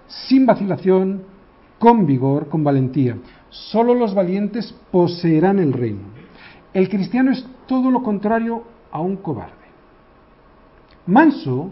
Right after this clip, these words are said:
significa que él toma el control. No significa que seas cobarde. Y dejar que el Señor tome el control es ser muy valiente,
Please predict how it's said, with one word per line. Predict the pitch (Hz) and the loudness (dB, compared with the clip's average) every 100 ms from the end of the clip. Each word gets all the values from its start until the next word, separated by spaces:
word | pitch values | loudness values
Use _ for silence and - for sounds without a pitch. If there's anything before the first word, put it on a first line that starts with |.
| - - _ _ | -16 -20 _ _
significa | - 151 151 185 254 226 220 | -8 -4 -2 -2 2 2 2
que | 156 151 - - | -2 -4 -4 2
él | 262 277 262 | 6 6 4
toma | 202 202 | -2 -2
el | 185 | -2
control. | 156 117 - 107 90 107 - _ _ _ _ _ | -4 -10 -10 -14 -14 -20 -20 _ _ _ _ _
No | 139 208 | -2 -2
significa | 208 165 143 143 180 175 | 0 -2 -2 -2 -4 -4
que | 143 | -8
seas | - 147 | -8 -10
cobarde. | 143 120 113 104 104 - - - - | -8 -8 -8 -10 -14 -18 -20 -20 -6
Y | 185 | -2
dejar | 196 - 302 302 285 - | -2 2 2 2 0 -6
que | 175 | -4
el | 151 | -4
Señor | - 170 240 208 - | -2 0 0 -2 -2
tome | 170 | -2
el | 170 | -2
control | 175 196 190 233 214 233 233 - - - _ | -2 -4 0 2 2 0 -8 -16 -20 -20 _
es | 208 254 254 - - _ | -4 -4 -4 -10 -20 _
ser | - 214 226 240 - - | -8 -2 -2 -2 -8 -14
muy | 131 147 190 208 - | -6 0 0 -2 -6
valiente, | 180 190 262 254 - | -4 -2 0 -2 -6